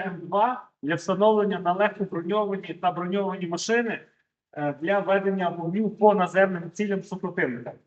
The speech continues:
Дана стійка може обертатися як вправо, так і вліво на сто вісімдесят градусів.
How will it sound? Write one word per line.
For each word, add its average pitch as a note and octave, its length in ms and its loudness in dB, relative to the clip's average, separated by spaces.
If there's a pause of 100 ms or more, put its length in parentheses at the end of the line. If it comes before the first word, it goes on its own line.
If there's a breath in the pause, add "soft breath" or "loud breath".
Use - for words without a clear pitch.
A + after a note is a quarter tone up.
(1080 soft breath)
Дана B3 240 6
стійка B3 360 2
може A#3 260 4
обертатися G#3+ 680 4
як G#3 200 0
вправо, A3+ 320 8
так G#3 240 -2
і G3+ 60 -4
вліво F#3+ 480 -4 (100)
на F#3+ 160 4
сто A3 240 2
вісімдесят G3+ 600 -2
градусів. G#3+ 600 2